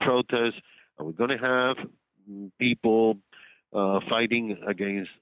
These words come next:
uh, their own people, uh, at the place, uh,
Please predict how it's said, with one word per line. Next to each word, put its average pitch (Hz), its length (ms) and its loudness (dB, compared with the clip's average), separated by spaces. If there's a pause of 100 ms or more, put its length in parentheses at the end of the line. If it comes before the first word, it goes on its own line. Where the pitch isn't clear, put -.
(140)
uh, 90 640 -2
their 107 120 4
own 113 240 2
people, 107 600 2 (520)
uh, 95 360 -2
at 98 100 -2
the 104 80 2
place, 107 460 2 (220)
uh, 90 440 0